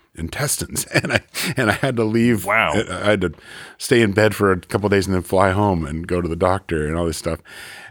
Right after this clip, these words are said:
Speaker 1: And I, I was so bummed 'cause this was really, like, the first time. It's like, that's, like, almost three years ago, right? And,
Speaker 2: Yeah.
Speaker 1: and I was like, "This is the first time two and a half years ago, I, that I would have really got,"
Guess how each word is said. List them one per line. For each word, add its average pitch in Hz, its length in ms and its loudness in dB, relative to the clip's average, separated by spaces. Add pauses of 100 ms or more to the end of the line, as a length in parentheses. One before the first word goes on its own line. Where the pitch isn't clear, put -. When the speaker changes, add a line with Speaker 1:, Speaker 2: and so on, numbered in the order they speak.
(160)
Speaker 1:
And 113 380 2
I, 104 260 0
I 104 100 2
was 104 200 -2
so 113 180 2
bummed 107 320 4
'cause 90 160 -2
this 92 280 0
was 87 180 -2
really, 92 260 2
like, 85 200 -2
the 82 80 -6
first 87 340 -4
time. 87 380 -2
It's 80 180 -6
like, 80 120 -6 (100)
that's, - 180 -8
like, 85 120 -8 (420)
almost 78 260 -12
three 95 160 -4
years 107 200 -2
ago, 73 180 0
right? 85 200 -2 (480)
And, 92 220 2
Speaker 2:
Yeah. 110 300 4
Speaker 1:
and 101 120 4
I 98 80 6
was 104 160 4
like, 101 160 2
"This 110 120 4
is 104 60 0
the 101 100 2
first 101 340 0
time 101 480 0 (340)
two 117 120 0
and 101 80 2
a - 20 2
half 98 160 -2
years 98 220 0
ago, 82 300 0
I, 64 200 -8 (300)
that 104 160 2
I 101 40 4
would 104 160 4
have 98 220 -4
really 101 300 2
got," 87 280 -2